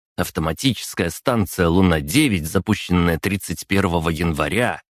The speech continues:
совершила мягкую посадку на поверхность Луны в районе океана Бурь, западнее кратеров Рейнер и Марий. Радиосвязь со станцией, находившейся на поверхности Луны, устойчивая.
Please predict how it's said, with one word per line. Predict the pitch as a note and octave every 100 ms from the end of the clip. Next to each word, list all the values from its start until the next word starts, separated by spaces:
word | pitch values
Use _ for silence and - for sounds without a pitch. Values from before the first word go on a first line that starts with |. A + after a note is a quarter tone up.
| _
совершила | - E2+ C#2+ - - D#3 A2+
мягкую | G2 A#2+ A2 - G#2 F2
посадку | F2 - D3+ C3 -
на | F#2+ F2
поверхность | E2+ F2+ B2 - G#2 G#2+ -
Луны | D#2 G#2+ B2 G#2+ D2
в | C#2
районе | E2+ F2 F2+ C3+ A#2 F#2+
океана | F2+ F#2+ G#2+ F2+
Бурь, | F2 G2 F2+ - _ _
западнее | E2 G#2 C3 A#2+ G2 F#2+ F2+
кратеров | D#2 F2+ G#2+ A2+ G2+ F#2+ -
Рейнер | F2 D#2+ G2 B2 A2+ G#2+ F#2+
и | - A2
Марий. | G2+ G#2 F2+ C#2 B1+ _ _ _ _ _ -
Радиосвязь | A2+ C#3+ G#2 F2+ - A2+ B2
со | -
станцией, | E2+ - A#2+ B2 - F2+ E2+
находившейся | F2 F#2 F2 A#2+ - G2 -
на | F#2
поверхности | D#2+ F#2 A2 F#2 F2+ F2 -
Луны, | E2+ D#2 D#2+ C3
устойчивая. | A#2+ - - F#2 F#2+ - F2+ E2 C#2+